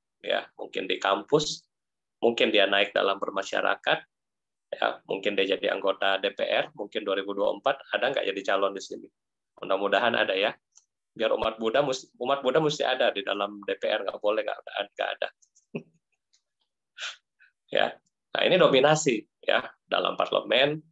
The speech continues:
kemudian dari presiden. Nah setelah jadi presiden apa? Oh negara saya apa G dua puluh.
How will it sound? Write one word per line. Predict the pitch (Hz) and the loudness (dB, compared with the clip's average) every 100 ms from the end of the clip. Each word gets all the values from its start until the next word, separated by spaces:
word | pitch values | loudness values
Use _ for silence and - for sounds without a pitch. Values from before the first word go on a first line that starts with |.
| - | -4
kemudian | 92 98 110 117 117 | 0 2 2 2 0
dari | 98 95 107 147 - _ | 0 2 0 -2 -4 _
presiden. | 98 - 95 87 - _ _ _ _ _ _ | -2 -2 -4 -4 -4 _ _ _ _ _ _
Nah | - | -8
setelah | - 107 107 | -4 -2 0
jadi | 107 110 | 0 2
presiden | 110 110 110 135 196 - _ _ _ _ _ _ _ _ _ _ _ _ | 0 0 0 0 -2 -6 _ _ _ _ _ _ _ _ _ _ _ _
apa? | 117 - 101 95 - _ 120 | -8 -2 -2 -2 -8 _ 2
Oh | 139 131 104 - 104 | 4 4 2 0 -4
negara | 98 101 101 | 0 0 0
saya | 107 101 117 131 135 - _ _ _ _ _ _ _ _ | 0 0 0 0 0 -2 _ _ _ _ _ _ _ _
apa | - 92 113 151 - _ | -6 -4 -2 -4 -10 _
G | 101 117 | -4 -2
dua | 117 104 | 0 0
puluh. | 135 131 113 95 | 0 0 0 -4